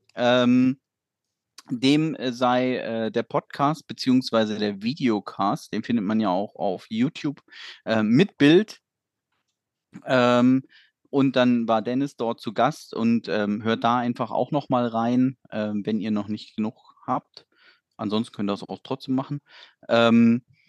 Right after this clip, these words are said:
ich, äh, sage hier vielen Dank. Ich sage auch vielen Dank an, ähm, Justin für seine Zeit, ähm, und sage abschließend noch mal, ähm, unseres, unser Social-Media-Ding der Woche.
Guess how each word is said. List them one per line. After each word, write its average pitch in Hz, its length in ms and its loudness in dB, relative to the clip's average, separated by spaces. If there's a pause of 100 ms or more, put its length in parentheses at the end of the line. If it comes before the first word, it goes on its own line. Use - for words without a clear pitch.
(300)
ich, - 380 -4
äh, 123 480 4
sage 117 560 2
hier 170 380 -2
vielen 170 380 -2
Dank. 160 240 0
Ich - 140 -16
sage 123 360 0
auch 101 200 -12
vielen 131 420 -2
Dank 117 320 0
an, 107 420 -2
ähm, 101 340 -4 (100)
Justin 190 360 0
für 170 140 -12
seine 165 540 -6
Zeit, 170 560 -6 (800)
ähm, 117 400 4 (240)
und 123 160 0
sage 131 320 0
abschließend - 760 -6
noch 127 280 -2
mal, 135 560 2
ähm, 113 760 0 (220)
unseres, 120 800 0
unser 120 220 2
Social-Media-Ding 131 1000 0
der 113 160 0
Woche. 131 380 -4